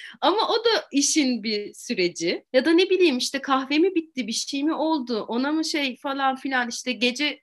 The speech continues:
çalışıyorum, birileri kapıya geliyor, onlarla konuşuyorum falan filan. Yani öğreniyorum o süreçte. O yüzden de bana eksi olan bir şeyi henüz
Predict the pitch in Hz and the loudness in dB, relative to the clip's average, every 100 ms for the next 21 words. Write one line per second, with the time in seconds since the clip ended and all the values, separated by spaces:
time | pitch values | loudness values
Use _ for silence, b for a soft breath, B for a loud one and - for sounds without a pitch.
0 | _ 294 277 254 - 294 294 285 - 214 | _ -6 -6 -6 -6 -6 -4 -6 -8 -4
1 | 277 269 277 277 285 277 294 277 269 254 | -2 0 -2 -4 -6 -4 -4 -2 -2 -4
2 | 277 277 240 262 262 269 269 285 277 269 | -4 -2 -2 0 2 0 -2 -4 -6 -6
3 | - 285 277 277 285 277 277 294 - 320 | -6 -6 -4 -6 -6 -6 -4 -6 -6 -6
4 | 440 - _ _ 233 233 233 240 294 320 | -6 -8 _ _ -2 0 2 2 2 2
5 | 403 277 196 180 - 175 185 - - 494 | 2 -2 -4 -6 -4 -4 -4 -8 -8 -10
6 | - B B B B 370 403 285 233 226 | -12 B B B B 0 2 2 4 2
7 | 262 339 247 220 262 294 330 - _ - | 2 -2 -4 -2 0 2 0 -4 _ -4
8 | 240 247 - - 294 233 208 202 208 - | -2 -2 -8 -2 0 2 2 0 -2 -6
9 | - 294 320 254 269 269 - | -4 -2 -2 -2 -4 -8 -20